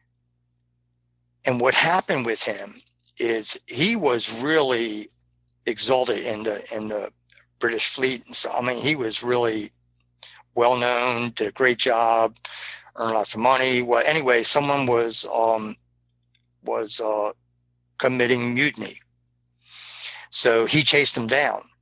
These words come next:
and all he wanted to do was catch them and, you know,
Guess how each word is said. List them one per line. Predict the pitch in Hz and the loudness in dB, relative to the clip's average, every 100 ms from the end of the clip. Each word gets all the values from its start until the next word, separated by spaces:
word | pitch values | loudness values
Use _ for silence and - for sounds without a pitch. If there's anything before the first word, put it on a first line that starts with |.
| - | -2
and | 120 | -2
all | 113 147 | 2 2
he | 175 | 2
wanted | 139 131 131 117 104 | 0 0 0 -2 -4
to | |
do | 135 139 | -2 -2
was | 104 - _ | -2 -6 _
catch | - 147 156 - | -2 0 0 -4
them | 101 - 113 - _ _ _ _ - | -6 -14 -16 -20 _ _ _ _ -4
and, | 113 107 110 | -2 -2 -4
you | 143 | -4
know, | 110 101 | -2 -6